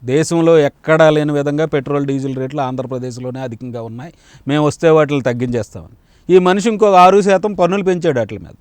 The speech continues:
ఇంకా భారం పడింది ఈవేళ పేదల మీద, మధ్యతరగతి ప్రజల మీద పెట్రోల్, డీజిల్ భారం ఇంకా పడింది. నేను అనేది అదే, సంక్షేమ పథకాలకి ఈ రోజున చంద్రబాబు నాయుడు గారు పెట్టిన సూపర్ సిక్స్ అవనివ్వండి, మొన్న రీసెంట్గా జనసేన అని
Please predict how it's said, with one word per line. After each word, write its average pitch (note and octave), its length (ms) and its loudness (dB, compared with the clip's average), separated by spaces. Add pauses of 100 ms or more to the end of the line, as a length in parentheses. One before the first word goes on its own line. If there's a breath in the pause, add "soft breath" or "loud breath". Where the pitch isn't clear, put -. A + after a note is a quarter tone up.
(500)
ఇంకా C#3+ 240 4
భారం G3+ 340 6
పడింది D3 300 -2
ఈవేళ B2 220 0
పేదల B2 320 0
మీద, C3+ 220 -4
మధ్యతరగతి C3 640 -4
ప్రజల A#2+ 280 -6
మీద A#2 140 -10
పెట్రోల్, C3 540 -6
డీజిల్ B2 300 -8
భారం B2+ 260 -12 (320 soft breath)
ఇంకా C#3 200 2
పడింది. C3+ 300 -4 (440)
నేను D3 200 0
అనేది F3+ 240 0
అదే, D3 300 -2
సంక్షేమ E3 640 -2
పథకాలకి D3 540 -2
ఈ D#3 40 -2
రోజున C#3 240 -4
చంద్రబాబు C3+ 540 -4
నాయుడు C3 180 -6
గారు B2+ 140 -6
పెట్టిన B2+ 260 -10
సూపర్ B2 360 -10
సిక్స్ C3 260 -10
అవనివ్వండి, B2+ 540 -10 (360 soft breath)
మొన్న C3+ 180 0
రీసెంట్గా C3 600 0
జనసేన B2+ 440 -2
అని A#2+ 360 -6